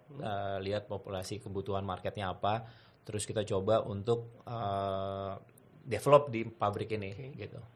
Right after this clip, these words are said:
Speaker 1: Oke, jadi tapi nah setelah develop itu biasanya itu develop ada timnya sendiri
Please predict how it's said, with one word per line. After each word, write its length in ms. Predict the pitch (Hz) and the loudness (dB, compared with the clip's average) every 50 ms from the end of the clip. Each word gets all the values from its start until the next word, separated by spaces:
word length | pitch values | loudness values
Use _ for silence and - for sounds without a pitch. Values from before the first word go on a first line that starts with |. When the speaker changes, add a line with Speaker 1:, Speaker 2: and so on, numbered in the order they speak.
| - - - - - - - - - - - - - - - - - - - 143 | -20 -20 -20 -20 -20 -20 -20 -20 -20 -20 -20 -20 -20 -20 -20 -20 -20 -12 -8 -6
Speaker 1:
Oke, 560 | 143 127 - - - - 160 143 127 123 123 | -6 -6 -6 -8 -8 -6 -4 -4 -4 -4 -4
jadi 320 | 123 135 156 240 269 - | -6 -6 -6 -6 -6 -4
tapi 320 | - - 185 185 185 214 160 | 0 0 2 2 2 0 2
nah 160 | 165 135 120 | 2 0 0
setelah 320 | 120 - 147 - 170 160 170 | 0 -4 -4 -2 0 0 2
develop 340 | 147 156 156 - 170 151 131 | 2 2 2 2 2 0 2
itu 240 | 139 156 - - 151 | 0 -2 -4 -4 -4
biasanya 480 | 135 131 139 143 - 160 151 160 143 - | -2 -2 -4 -4 -4 -4 -4 -4 -2 -2
itu 160 | - 294 294 - - - - - - - - | -4 -6 -6 -8 -14 -20 -20 -20 -18 -4 0
develop 400 | 147 165 160 - 160 208 226 226 | 0 0 0 2 2 2 2 4
ada 220 | - 160 147 151 147 | 2 2 2 2 0
timnya 300 | - 165 160 156 147 147 | 0 2 2 2 2 0
sendiri 480 | - 156 147 135 131 123 147 214 254 | 0 -2 -2 -2 -2 -4 -4 -6 -8